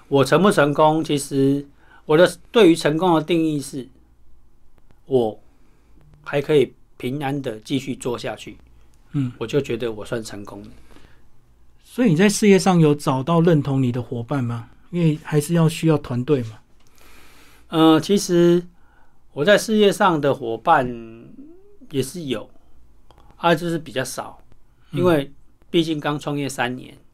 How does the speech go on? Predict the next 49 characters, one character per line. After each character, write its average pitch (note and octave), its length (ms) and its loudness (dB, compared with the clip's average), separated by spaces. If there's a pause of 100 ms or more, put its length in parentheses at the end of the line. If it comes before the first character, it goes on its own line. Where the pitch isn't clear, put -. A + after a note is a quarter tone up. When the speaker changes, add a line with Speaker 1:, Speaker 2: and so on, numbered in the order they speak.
(120)
Speaker 1:
啊， D3 180 -8
还 B2 160 -2
在， B2+ 320 -2 (280)
有 A#2 160 -8
些 C#3+ 300 2 (120)
东 C#3 180 -4
西 C#3+ 160 -8
还 A#2+ 120 -8
在 C3 120 -6
摸 B2 200 -6
索。 - 200 -16 (840)
毕 E3+ 140 4
竟 D3+ 360 0 (360)
我 A#2+ 200 -8 (520)
复 - 180 -4
兴 C3+ 180 -4
十 C3+ 160 -8
几 C3 200 -10
年， G#2+ 260 -18 (220)
对 D3+ 180 4
于 C#3 60 4
三 C#3 280 0
C， C#3 260 -6
Speaker 2:
嗯。 - 20 -12
Speaker 1:
对 C3+ 180 0
于 C3+ 40 8
网 A2 280 -2
络 A#2+ 240 -8
Speaker 2:
还 C#3 100 -14
不 C#3 140 -10
熟 C3 260 -8
悉 C3+ 180 -10
就 C3 120 -8
对。 B2 160 -14 (320)
Speaker 1:
这 A3 120 -2
个 E3+ 120 -2
区 E3+ 180 0
块 E3 140 2
是 D3+ 140 -6
我 B2+ 100 0
的 A#2 100 -10
弱 B2 280 0
点， - 240 -18
所 - 180 -2
以 D#3+ 60 4
说， D3+ 340 2 (460)
Speaker 2:
嗯。 B2 420 2
Speaker 1:
呃， B2 80 -10
在 D3+ 480 0